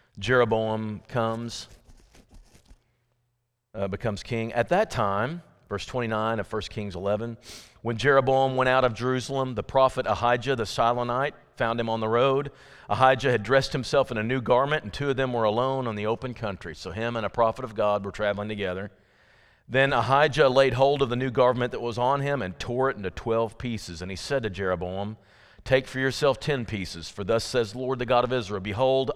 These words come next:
I am about to tear the kingdom from the hand of Solomon and will give you ten tribes.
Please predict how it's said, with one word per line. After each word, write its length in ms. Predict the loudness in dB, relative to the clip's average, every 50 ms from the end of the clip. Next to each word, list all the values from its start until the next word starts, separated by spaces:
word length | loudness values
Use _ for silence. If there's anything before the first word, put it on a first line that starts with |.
| -2
I 420 | 0 2 4 4 4 2 0 0 -2
am 120 | -2 -2 0
about 360 | 0 2 2 2 0 -2 -6
to 60 | -12
tear 280 | -12 -8 -4 -4 -4 -4
the 100 | -6 -8
kingdom 540 | -10 -10 -10 -8 -8 -8 -8 -10 -10 -12 -16 _ -20 -20 -20 -14 _
from 120 | -6 -4
the 80 | -2 -2
hand 160 | 0 -2 -2
of 80 | -2 -2
Solomon 600 | 0 4 4 6 6 4 4 2 -2 -4 -6 -8 -12 -16 -20 -20 -20 -20 _ -4
and 200 | -2 0 0 0
will 120 | 0 -2
give 320 | 0 0 2 2 2 2 0
you 200 | 0 -2 -2 -2
ten 480 | -4 -4 -2 -2 0 0 -2 -2 -4
tribes. 840 | -2 2 4 4 6 6 4 2 0 -2 -6 -10 -12 -12 -12 -12 -14